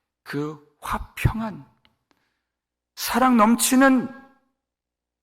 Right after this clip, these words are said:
그 아름다운 교제를 지금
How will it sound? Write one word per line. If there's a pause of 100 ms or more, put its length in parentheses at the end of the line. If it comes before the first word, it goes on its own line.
(120)
그
아름다운
교제를 (400)
지금